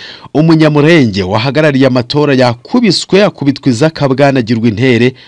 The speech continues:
bamwita Umunyarwanda. Umunyamurenge w'umupolisi yakubiswe, akubitwa nabi cyane, agirwa intere nyuma y'uko ahagarariye amatora kuri site imwe bamwita Umunyarwanda.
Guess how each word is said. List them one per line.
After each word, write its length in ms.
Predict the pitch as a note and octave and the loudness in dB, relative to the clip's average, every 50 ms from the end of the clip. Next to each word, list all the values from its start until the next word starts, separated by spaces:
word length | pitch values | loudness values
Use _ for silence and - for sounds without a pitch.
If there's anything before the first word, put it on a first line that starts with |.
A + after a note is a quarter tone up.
| - _ - F#2+ | -20 _ -6 -2
bamwita 480 | A2+ A#2+ B2 A#2+ B2 A#2 G2+ - - G#2 | -2 0 2 2 0 0 -2 -4 -6 -6
Umunyarwanda. 760 | G#2 G2+ G2 G2+ F#2+ F#2 E2+ F#2+ F#2 F#2 F#2+ F2+ D#2+ D2+ - _ _ _ _ _ _ _ - | -6 -4 -4 -6 -6 -6 -6 -6 -6 -6 -8 -10 -12 -14 -16 _ _ _ _ _ _ _ -2
Umunyamurenge 760 | - C3+ D3+ F3 F#3 F#3 F3+ F3 F#3 F#3 F#3+ G#3 G#3 F#3 F3+ | 0 2 4 4 4 4 4 4 4 4 4 4 4 4 4
w'umupolisi 840 | E3+ D#3+ D#3+ D#3 D3+ - D#3 D#3+ D3 C#3+ C#3+ - - E3 E3+ C#3 A#2 | 4 4 2 2 0 2 2 2 2 2 -2 -2 -2 0 0 2 2
yakubiswe, 1040 | A#2+ G#2+ G2 - - - F#3 F3 C#3+ A2 - - - - - D#3 D#3 E3 E3 E3 | 2 0 0 -4 -4 -2 0 2 2 0 0 -4 -6 -2 0 2 4 4 4 2
akubitwa 760 | - - G#2+ - - - - A#2+ B2 A#2+ B2 - - - D3 | 0 -2 -6 -6 -8 -10 -4 -2 -2 -2 -2 -2 -2 -2 0
nabi 280 | C#3+ D3 D3 C#3 B2+ B2+ | 0 2 0 0 0 -2
cyane, 580 | A#2+ - A#2+ A#2 G#2 G2 G#2 A#2+ C3+ D3 C#3 - _ | -2 -2 0 0 0 0 0 2 2 0 0 -4 _
agirwa 400 | - A2 G2+ F#2 A2 G#2+ F2+ A2 | -6 -6 -4 -4 -4 -4 -4 -4
intere 460 | G#2+ D2+ G2+ B2+ B2 A2 G#2+ B2 B2+ A#2 - | -6 -4 -2 -2 0 0 0 -2 -2 -4 -4
nyuma 180 | A2 B2 C3+ E3+ | -2 0 2 2
y'uko 340 | F#3 F#3+ F3 E3 D#3+ - F3 | 2 2 2 2 2 0 0
ahagarariye 540 | - - A#2+ C3 A#2+ D3 C#3+ C3 A#2 G#2+ - | 0 0 0 0 2 2 2 2 0 0 -2
amatora 380 | - A2+ G#2+ - - C3+ B2+ A#2 | -2 -2 -4 -4 -2 -2 -2 -2
kuri 200 | - - B2 B2 | -4 -4 -4 -4
site 640 | - - - B2+ A#2+ - - - C3+ D3 C3 G#2+ | -4 -2 0 0 0 0 -2 -2 0 0 0 0
imwe 220 | B2 B2 B2 C3 C3 | 0 0 -2 -2 -2
bamwita 500 | B2+ B2+ B2 B2+ B2+ A#2+ G#2+ - - A2+ | -2 -2 0 0 0 0 0 -2 -4 -4
Umunyarwanda. 760 | A2+ A2+ G#2+ G#2+ G#2 G2 E2+ G#2 G#2 G2+ G2 F#2 E2+ - | -4 -2 -2 -2 -4 -4 -4 -4 -4 -4 -4 -4 -6 -8